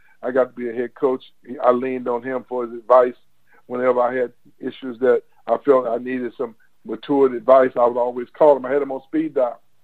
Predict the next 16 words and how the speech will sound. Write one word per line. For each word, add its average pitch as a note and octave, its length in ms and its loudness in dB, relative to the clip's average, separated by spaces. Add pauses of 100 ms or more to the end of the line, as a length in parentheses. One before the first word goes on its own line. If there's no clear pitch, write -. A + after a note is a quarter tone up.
(280)
and A2+ 140 -14
he, B2 260 -8
he C3 100 0
was B2 120 -2
always, C3 600 4
uh, B2+ 160 -4
instrumental C3 640 -6 (300)
in A#2 180 -8
leading C3+ 240 -2
and A2+ 160 -14
guiding C#3+ 480 6
me C3+ 220 -10
and A#2+ 160 -14 (520)
giving C3+ 240 -6
me C#3 260 -8
the, B2+ 260 -14